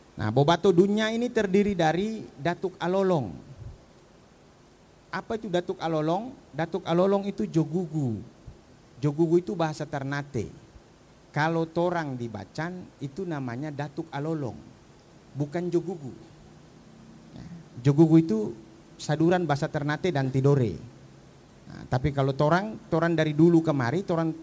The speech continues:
torang pe Kesultanan itu sudah ada namanya. Namanya bukan Jogugu tapi Datuk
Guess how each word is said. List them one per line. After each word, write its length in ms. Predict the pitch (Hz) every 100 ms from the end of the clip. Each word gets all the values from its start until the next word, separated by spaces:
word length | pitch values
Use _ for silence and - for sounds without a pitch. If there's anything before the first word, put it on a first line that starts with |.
| - - -
torang 320 | 151 156 147
pe 400 | 147 139 131 - - -
Kesultanan 680 | - 156 147 135 135 131 127
itu 400 | 117 - 226 285 - - -
sudah 400 | - 185 196 226
ada 160 | 208
namanya. 640 | 202 202 196 196 196 143 139 - - - - - -
Namanya 320 | 131 143 165
bukan 320 | 170 170 175 165
Jogugu 400 | 151 180 180 175
tapi 240 | 135 135
Datuk 320 | 143 127 127